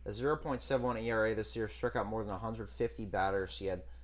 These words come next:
four different shutouts in the month of May. What a performance from her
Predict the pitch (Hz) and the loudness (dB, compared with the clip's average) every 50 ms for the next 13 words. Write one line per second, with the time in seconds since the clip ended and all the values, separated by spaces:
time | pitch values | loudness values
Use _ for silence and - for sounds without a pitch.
0 | - - - - - - - - - - 127 120 139 139 123 120 123 - - 120 | -14 -14 -14 -14 -14 -14 -14 -14 -8 -4 0 2 2 2 4 4 4 4 2 -2
1 | 107 - - - - - 107 110 117 120 120 120 - - - - 123 117 110 107 | -4 -2 -2 -2 0 2 4 6 8 8 8 6 4 -2 -4 -2 -2 -2 0 0
2 | 107 110 110 - - 104 92 92 95 98 98 95 101 101 98 98 101 98 - 98 | 0 0 -2 0 -2 -2 -2 0 -2 -2 -2 2 2 4 4 2 0 -2 -2 -2
3 | 98 92 92 - - 92 - - - 117 107 101 101 101 - - - - - - | -2 -2 -2 -4 -8 -10 -12 -10 -8 -8 -6 -4 -4 -4 -4 -4 -6 -4 -2 -2
4 | - 110 113 117 120 117 - | 0 2 2 2 2 2 0